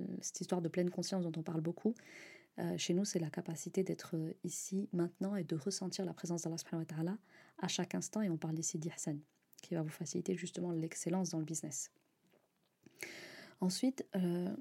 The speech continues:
si vous êtes une personne qui avait reçu des conditionnements par rapport à votre capacité à vous concentrer, à travailler, à faire les choses, et cetera, il va falloir, euh, déloger ces schémas, euh, d'impuissance apprise, parce qu'on vous a mis dans la tête que vous étiez ceci, cela,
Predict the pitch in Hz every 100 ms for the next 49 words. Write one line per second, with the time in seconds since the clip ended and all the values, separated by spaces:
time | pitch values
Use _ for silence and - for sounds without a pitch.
0 | - _ - - 190 185 226 196 190 196
1 | 208 180 170 175 185 185 208 190 185 185
2 | 190 202 175 180 180 160 170 165 160 170
3 | 175 - - 165 160 180 - 190 - 165
4 | 160 - 180 190 180 160 - 180 180 180
5 | 170 156 170 - - 165 - - 165 -
6 | 190 190 - - - - _ 180 165 156
7 | 233 202 180 190 202 175 - 180 165 170
8 | 165 151 165 165 - 175 - 180 - 208
9 | 202 - - - - - - 156 - 160
10 | 165 180 190 165 170 180 - 160 165 -
11 | 185 170 - 185 - 175